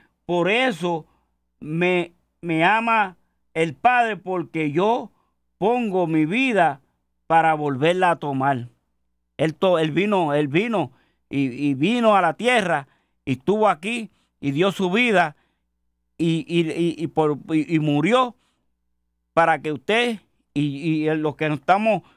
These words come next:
¿verdad? seamos salvos a través de él. Él pagó un precio por usted. Entonces vemos por eso,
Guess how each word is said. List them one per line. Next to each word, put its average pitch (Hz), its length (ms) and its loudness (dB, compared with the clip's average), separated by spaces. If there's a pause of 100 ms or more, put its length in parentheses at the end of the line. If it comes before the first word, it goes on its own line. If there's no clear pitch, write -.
(140)
¿verdad? 190 400 0
seamos 175 520 -2
salvos 180 500 0 (340)
a 147 160 -2
través 151 400 -2
de 156 260 0
él. 151 160 -8 (920)
Él 151 120 0
pagó 180 540 0
un 165 220 -8
precio 185 440 -2
por 147 200 0
usted. 180 400 -2 (380)
Entonces 175 440 0
vemos 208 400 0 (340)
por 151 200 0
eso, 175 420 -2